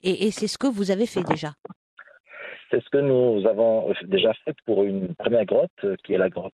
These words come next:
Speaker 2: euh, Adida. Ça demande beaucoup, beaucoup d'efforts, beaucoup d'argent aussi, et beaucoup de, de,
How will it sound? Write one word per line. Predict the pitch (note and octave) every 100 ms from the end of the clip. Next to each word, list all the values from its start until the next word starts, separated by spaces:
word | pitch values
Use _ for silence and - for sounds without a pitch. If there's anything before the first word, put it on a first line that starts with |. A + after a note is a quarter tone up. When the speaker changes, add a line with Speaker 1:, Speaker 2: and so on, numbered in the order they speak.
| -
Speaker 2:
euh, | E2 D#2
Adida. | D2 E2 D#2+ F2+ C#3+
Ça | B2+
demande | F#3+ F#2
beaucoup, | - B2 B2
beaucoup | A#2+ A2+
d'efforts, | A2 - F3 C#3
beaucoup | A2+ -
d'argent | G2+ F#2 G2 F#2+
aussi, | - - F#3
et |
beaucoup | - - -
de, | F3+ F3+ E3+ D#2+ D2+ C#2+
de, | E2 D#2 D2+